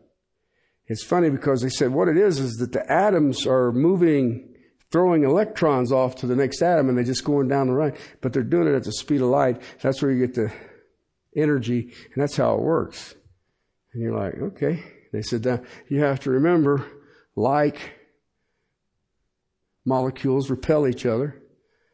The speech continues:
opposites attract each other. All right, I'm, I'm good with, I'm good with that. I'm good with that. All right.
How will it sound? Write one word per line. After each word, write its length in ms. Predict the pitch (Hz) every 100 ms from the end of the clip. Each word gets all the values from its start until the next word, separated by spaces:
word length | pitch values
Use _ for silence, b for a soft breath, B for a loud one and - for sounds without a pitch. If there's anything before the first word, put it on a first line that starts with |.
| _ _ _
opposites 580 | 123 131 131 - 123 -
attract 400 | - 196 208 208
each 160 | 104
other. 240 | 90 78 95
All 60 | -
right, 220 | 151 214 -
I'm, 260 | 170 160
I'm 140 | 170 170
good 180 | 156 135
with, 160 | 127
I'm 140 | - 202
good 160 | 247
with 100 | 180
that. 240 | - 190 -
I'm 120 | 185
good 120 | 185
with 100 | 175
that. 300 | 190 247 -
All 80 | -
right. 180 | 185 269